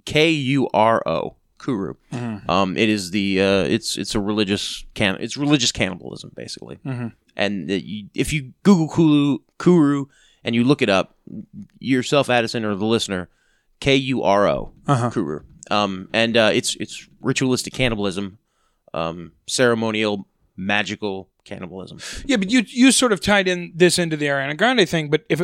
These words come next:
Speaker 2: if it was a bomb or, or whatever it was, like, then obviously you couldn't ingest that blood. Like, these people were blown to bits, right? Isn't that
Speaker 1: No, it doesn't matter. It, I mean, did, did, uh, did Abra-, does, did it say that the, the,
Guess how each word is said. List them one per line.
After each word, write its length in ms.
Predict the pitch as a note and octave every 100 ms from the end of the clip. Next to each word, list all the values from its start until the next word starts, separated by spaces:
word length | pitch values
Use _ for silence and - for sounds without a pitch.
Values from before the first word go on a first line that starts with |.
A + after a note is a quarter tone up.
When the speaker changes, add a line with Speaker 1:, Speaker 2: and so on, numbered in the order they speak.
| -
Speaker 2:
if 120 | D#3
it 60 | D#3
was 160 | D3
a 40 | C3
bomb 680 | B2 G3+ C4+ F#3+ C#3+ D3+ -
or, 360 | D#3+ D3+ D3 -
or 440 | D3+ D3 C#3 C3+ B2
whatever 300 | C3 C#3+ G#3+
it 80 | F3+
was, 360 | C#3 C3+ B2+ -
like, 200 | D3 C3
then 160 | C#3+
obviously 380 | C#3 C3+ C#3 -
you 60 | C3+
couldn't 280 | C#3+ B2+ A#2
ingest 220 | B2+ -
that 200 | A#2 G#2+
blood. 320 | D3+ G#3+ D3
Like, 120 | C#3+
these 100 | C#3
people 220 | C#3 D#3
were 80 | D3
blown 260 | D3 D#3+ D#3+
to 60 |
bits, 320 | E3 B3+ - -
right? 240 | C3+ A#3 -
Isn't 180 | D3 D3
that 180 | D3
Speaker 1:
No, 120 | - C#3+
it 100 | D3
doesn't 240 | F3+ E3
matter. 340 | F#3 D#3 A2+ -
It, 160 | E3 C#3+ - - D3+ -
I 60 | D#3
mean, 200 | D#3 C#3
did, 280 | C#3+ - B2
did, 260 | B2+ A2
uh, 240 | A#2 G2+ F#2+
did 260 | A2+ A#2+
Abra-, 380 | - B2+ C3 -
does, 360 | A#2+ G#2+ F2+ - _ _ _ _
did 140 | D3 C#3
it 60 |
say 200 | C#3+ D3+
that 180 | C#3+ C3+
the, 100 | B2+
the, 340 | G2+ B2 A2